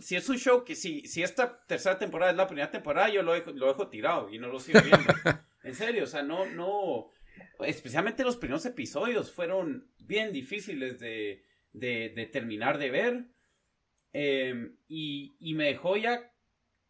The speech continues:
Speaker 1: con miedo de la cuarta temporada, porque tienen, no sé qué van a hacer,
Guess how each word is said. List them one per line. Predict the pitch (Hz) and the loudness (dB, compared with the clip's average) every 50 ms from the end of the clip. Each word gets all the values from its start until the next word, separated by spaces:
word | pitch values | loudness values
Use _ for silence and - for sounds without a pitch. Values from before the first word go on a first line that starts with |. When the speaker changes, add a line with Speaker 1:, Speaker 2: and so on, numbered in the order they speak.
| _ _ _ _ _ _ | _ _ _ _ _ _
Speaker 1:
con | - 165 147 143 135 | -4 -4 -2 -2 0
miedo | 131 151 196 233 262 262 233 | 4 4 6 6 6 6 4
de | 202 160 | 4 2
la | 135 131 123 - - | 2 0 0 -2 -4
cuarta | - - 139 156 - - 190 - | 0 2 2 2 2 0 -4 -2
temporada, | 180 156 117 - 107 107 123 175 233 269 269 190 | -4 -6 -6 -4 -4 0 2 2 2 2 0 -2
porque | 131 - - 127 | -4 -10 -10 -10
tienen, | - 147 147 147 160 160 151 143 135 127 | -6 -4 -4 -2 0 0 0 -2 -2 -4
no | 131 127 | -4 -6
sé | - - 139 - | -8 -10 -10 -8
qué | - 131 | -6 -6
van | 131 127 | -4 -4
a | 120 | -4
hacer, | 110 - - 147 185 214 | -4 -4 -2 0 0 -2